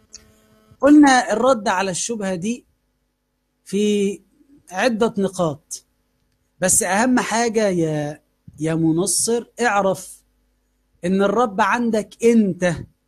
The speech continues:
اللي بيحمد نفسه وبيصلي لنفسه وبيدعو نفسه وبيقول لنفسه: "يا أنا، يا أنا، لماذا تركت أنا؟" وبيكلم نفسه. الله،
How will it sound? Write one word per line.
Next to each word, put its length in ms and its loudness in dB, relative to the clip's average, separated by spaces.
اللي 140 -4
بيحمد 380 -4
نفسه 380 -6
وبيصلي 560 -4
لنفسه 420 -4
وبيدعو 460 -2
نفسه 420 -2
وبيقول 420 -2
لنفسه: 460 -2
"يا 380 -2
أنا، 260 2
يا 360 -2
أنا، 240 0
لماذا 600 -2
تركت 720 -10
أنا؟" 340 -4
وبيكلم 840 -2
نفسه. 420 -4
الله، 320 -2